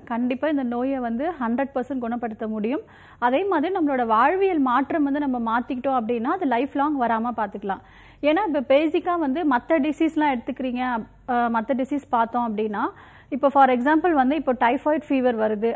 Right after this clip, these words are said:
அப்படின்னு சொன்னா, அது வந்து நமக்கு நம்ம எடுக்கக்கூடிய, நம்ம குடிக்கக்கூடிய தண்ணீர்ல இருந்து வரக்கூடிய இன்ஃபெக்ஷனால நமக்கு வருது. So அப்போ வாட்டர் வந்து நம்ம பிரிவென்ட் பண்ணி எடுத்துக்கிட்டோம் அப்படின்னு சொன்னா அந்த டைஃபாய்டு ஃபீவர் வந்து நமக்கு வராம நம்ம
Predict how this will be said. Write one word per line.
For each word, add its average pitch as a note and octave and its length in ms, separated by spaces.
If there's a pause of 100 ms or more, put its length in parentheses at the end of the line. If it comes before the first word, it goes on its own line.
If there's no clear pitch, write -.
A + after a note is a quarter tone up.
அப்படின்னு A3 280
சொன்னா, B3+ 380 (180)
அது B3 180
வந்து B3 180
நமக்கு C#4 380
நம்ம C#4 200
எடுக்கக்கூடிய, B3 560 (560)
நம்ம B3+ 200
குடிக்கக்கூடிய C#4+ 560 (160)
தண்ணீர்ல D4+ 480
இருந்து C#4 200
வரக்கூடிய B3 500 (340)
இன்ஃபெக்ஷனால C4+ 840
நமக்கு A3+ 220
வருது. G#3+ 340 (300)
So D#4+ 160
அப்போ C#4 200
வாட்டர் D4 440
வந்து D#4 180
நம்ம C#4+ 120 (120)
பிரிவென்ட் F#4 400
பண்ணி D4+ 260
எடுத்துக்கிட்டோம் C4 480
அப்படின்னு B3 260
சொன்னா B3+ 280
அந்த E4+ 260
டைஃபாய்டு D4 580 (200)
ஃபீவர் C4+ 320
வந்து C#4 180
நமக்கு A#3+ 200
வராம B3 460
நம்ம A3+ 140